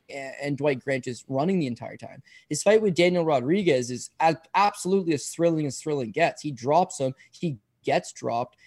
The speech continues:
and then at, when he loses by first round knockout, he goes back to the running away shit.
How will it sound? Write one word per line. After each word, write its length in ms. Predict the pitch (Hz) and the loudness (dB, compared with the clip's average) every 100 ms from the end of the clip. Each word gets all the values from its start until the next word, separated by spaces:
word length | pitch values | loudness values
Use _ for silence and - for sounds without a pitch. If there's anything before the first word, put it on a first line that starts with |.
| _ | _
and 160 | 156 151 | -2 2
then 260 | 147 147 147 | 2 2 0
at, 200 | 160 175 | -2 2
when 100 | 165 | 2
he 80 | 147 | 4
loses 340 | 165 151 143 | 4 4 0
by 120 | 147 | 0
first 300 | 139 147 135 | 0 -2 0
round 160 | 147 131 | -2 2
knockout, 400 | 175 202 143 127 - _ | 2 4 2 2 -4 _
he 120 | 165 | 2
goes 140 | 160 | 4
back 200 | 160 156 | 4 2
to 80 | 151 | 2
the 100 | 143 | 0
running 260 | 139 135 117 | 0 0 -2
away 280 | 113 147 | -2 -2
shit. 320 | 135 - - | -4 -10 -18